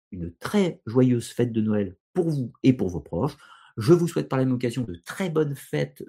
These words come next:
de fin d'année, donc joyeux premier de l'an. Et puis, eh bien, nous, nous allons nous retrouver quand même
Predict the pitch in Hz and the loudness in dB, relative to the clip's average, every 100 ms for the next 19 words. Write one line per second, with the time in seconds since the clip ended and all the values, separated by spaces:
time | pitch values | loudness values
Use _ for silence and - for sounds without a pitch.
0 | 101 - 135 127 85 80 165 - _ _ | -10 4 6 6 -4 -2 -2 -4 _ _
1 | - 82 - _ _ - 107 113 110 - | -10 -10 -10 _ _ -10 -6 -4 -6 -8
2 | 80 73 78 117 - _ - - - 175 | -12 -12 -8 -8 -10 _ -20 -14 2 2
3 | 175 - 185 190 185 - 180 208 196 185 | 2 -6 -6 -4 -4 2 6 6 6 2
4 | 180 180 170 165 - 156 151 151 143 131 | 2 2 2 0 -2 -2 0 0 2 0